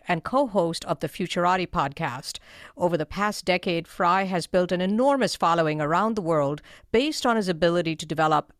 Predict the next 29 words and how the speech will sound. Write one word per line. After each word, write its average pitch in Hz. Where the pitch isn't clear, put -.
accurate 254
visions 175
of 156
the 151
future 165
and 208
describe 269
the 180
opportunities 160
ahead. 147
Before 208
launching 180
the 165
Da 160
Vinci 202
Institute, 180
Fry 233
spent -
fifteen 277
years 180
at 165
I 165
B 160
M 170
as 147
an 151
engineer 214
and 160
designer, 226